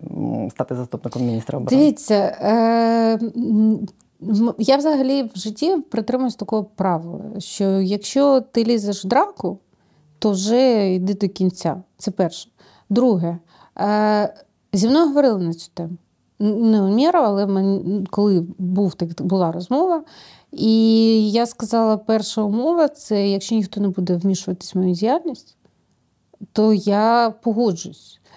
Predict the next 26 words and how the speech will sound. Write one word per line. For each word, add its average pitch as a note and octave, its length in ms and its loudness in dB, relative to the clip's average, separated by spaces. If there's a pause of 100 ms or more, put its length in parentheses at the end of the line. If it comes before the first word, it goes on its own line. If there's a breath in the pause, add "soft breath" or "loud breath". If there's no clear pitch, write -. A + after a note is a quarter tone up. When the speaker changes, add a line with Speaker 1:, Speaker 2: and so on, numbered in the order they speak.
Speaker 2:
Ні, G#3 220 2
спочатку - 400 -6
сказав, F#3+ 300 -4
що - 140 -6
я F#3 60 0
не F3+ 120 0
погоджусь, A#3+ 420 -4
що F3+ 180 -6
я F3 120 -2
пішла E3+ 300 -6
додому G#3+ 400 -4
спати, G#3 420 -6
в F3 60 -4
мене F3+ 200 -2
діти, B3 340 -6
я F#3 60 -4
не F#3+ 80 -2
хочу. - 340 -6 (500 loud breath)
А F3+ 120 -4
потім E4 320 0
я C#4+ 80 4
зрозуміла, A#3+ 800 0
що, - 400 -2 (520)
м, G#3+ 480 0
ну, A3 100 -4
комусь B3 300 -2